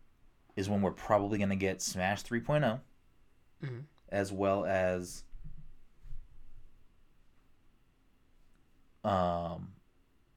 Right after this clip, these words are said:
Speaker 1: potentially Persona five Switch,
Speaker 2: Mm-hmm.
Speaker 1: Joker officially coming out, 'cause that's what they kinda leaned on in the last Direct,
Speaker 2: Mm-hmm.
Speaker 1: was that in April we're gonna see more on Joker, more on Smash.
Speaker 2: Yeah.
Speaker 1: So, would it not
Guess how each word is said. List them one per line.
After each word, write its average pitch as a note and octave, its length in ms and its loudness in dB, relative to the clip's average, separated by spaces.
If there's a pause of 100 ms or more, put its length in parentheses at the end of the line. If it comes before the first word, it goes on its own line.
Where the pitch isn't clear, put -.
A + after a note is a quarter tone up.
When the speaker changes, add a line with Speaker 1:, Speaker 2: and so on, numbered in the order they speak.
(640)
Speaker 1:
potentially G2+ 480 0
Persona F2+ 380 -2
five A2+ 300 0
Switch, - 440 -6 (560)
Speaker 2:
Mm-hmm. C3 220 -10 (600)
Speaker 1:
Joker G2+ 520 0
officially G2 380 -6
coming F#2 240 -2
out, C3+ 260 -4
'cause G#2 100 -6
that's C#3 180 4
what B2 120 0
they A2 280 2 (240)
kinda G2 300 2 (500)
leaned A2+ 320 0
on F#2 240 4
in F2+ 100 -2
the F2 60 -6
last B2 280 0
Direct, - 320 -8 (280)
Speaker 2:
Mm-hmm. B2 100 -14
Speaker 1:
was G#2 120 0
that F2+ 260 6
in F#2 160 -4
April A2+ 340 4
we're F#2 120 4
gonna F2+ 160 2
see F2 320 -4 (580)
more F#2+ 260 6
on E2+ 140 0
Joker, F#2+ 360 2
more F2+ 200 0
on E2+ 120 -6
Smash. - 480 -8 (160)
Speaker 2:
Yeah. B2+ 100 -10 (280)
Speaker 1:
So, F#2 500 4 (360)
would F#2+ 320 2
it G2+ 140 0
not G2+ 440 4